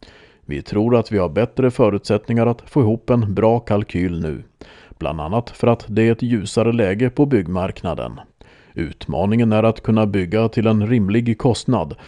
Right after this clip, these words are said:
för att kunna sätta rimliga hyresnivåer, säger han. I Lugnet handlar det om två nya hus, fem våningsplan med cirka sjuttio hyresrätter. Vi arbetar aktivt nu med att genomföra de här planerna.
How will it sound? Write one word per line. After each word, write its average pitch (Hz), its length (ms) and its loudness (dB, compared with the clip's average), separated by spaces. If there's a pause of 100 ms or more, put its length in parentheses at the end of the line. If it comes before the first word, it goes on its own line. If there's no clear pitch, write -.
(160)
för - 120 -8
att 78 160 -4
kunna 95 320 0
sätta 104 340 0
rimliga 123 440 4
hyresnivåer, 85 960 -2 (120)
säger - 240 -10
han. - 240 -12 (800)
I 80 240 -8
Lugnet 113 480 0
handlar 107 300 2
det 113 80 4
om 113 220 4 (100)
två 131 280 2
nya 110 260 2
hus, 110 600 -2
fem 127 380 2
våningsplan 101 720 0
med 104 120 -2
cirka 110 320 -2
sjuttio 127 420 2
hyresrätter. 85 920 -4 (680)
Vi 80 160 -6
arbetar 82 540 -4
aktivt 113 480 -2
nu 117 240 2
med 120 120 0
att 123 120 -4
genomföra 110 500 2
de 120 140 0
här 110 100 2
planerna. 82 520 -4